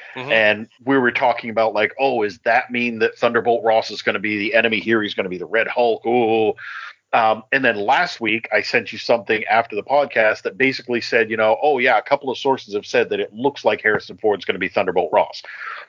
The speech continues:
Speaker 2: Today, they f-, they one hundred percent confirmed it.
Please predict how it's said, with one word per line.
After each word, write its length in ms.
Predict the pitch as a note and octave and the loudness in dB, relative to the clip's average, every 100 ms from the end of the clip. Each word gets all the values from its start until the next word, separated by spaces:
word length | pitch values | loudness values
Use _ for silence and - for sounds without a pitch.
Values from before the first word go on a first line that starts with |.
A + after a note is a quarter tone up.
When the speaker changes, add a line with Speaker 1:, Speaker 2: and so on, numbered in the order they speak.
| _ | _
Speaker 2:
Today, 760 | - G3 C#3+ F#3+ C#3 A#2 A2+ A#2 - _ | -2 -2 -2 0 0 0 -2 -4 -12 _
they 220 | A#2+ A#2 | -2 -2
f-, 300 | - - - _ | -4 -16 -20 _
they 140 | - A#2 | -2 0
one 160 | A#2+ | 2
hundred 240 | A#2+ C3+ B2+ | 2 0 -2
percent 300 | - A#2+ - | -2 -2 -2
confirmed 440 | A#2 - G2 | -8 -2 -2
it. 80 | - | -2